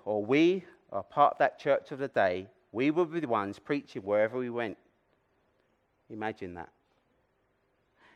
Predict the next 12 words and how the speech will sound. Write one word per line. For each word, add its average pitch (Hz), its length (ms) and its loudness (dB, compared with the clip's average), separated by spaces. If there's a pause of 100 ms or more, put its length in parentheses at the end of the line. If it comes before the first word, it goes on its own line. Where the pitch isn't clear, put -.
These 202 320 4
men 156 460 2
and 117 220 -6
women 131 480 -2 (120)
knew 165 460 2
the 196 140 -2
apostles 143 500 0
preach, - 520 -6 (760)
and 143 100 -2
they 156 80 6
supported 190 540 -2
them. 92 240 -12